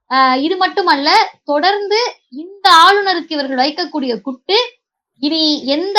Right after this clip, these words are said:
ஆளுநர் வந்தாலுமே அவர்கள் ஒரு மாநில முதல் அமைச்சருக்கு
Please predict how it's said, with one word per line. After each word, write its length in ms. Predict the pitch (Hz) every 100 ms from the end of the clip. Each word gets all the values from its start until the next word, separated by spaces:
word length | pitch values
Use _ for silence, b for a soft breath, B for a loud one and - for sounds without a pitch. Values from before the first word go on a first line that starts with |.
| 381
ஆளுநர் 420 | 320 381 415 403
வந்தாலுமே 640 | 302 285 302 311 294 277 415 523 _ _ _
அவர்கள் 420 | 240 302 320 415 453
ஒரு 200 | 269 254
மாநில 520 | 240 269 349 403 403 370 294 196 _ _ -
முதல் 320 | 277 359 381
அமைச்சருக்கு 760 | 285 285 294 320 269 226 339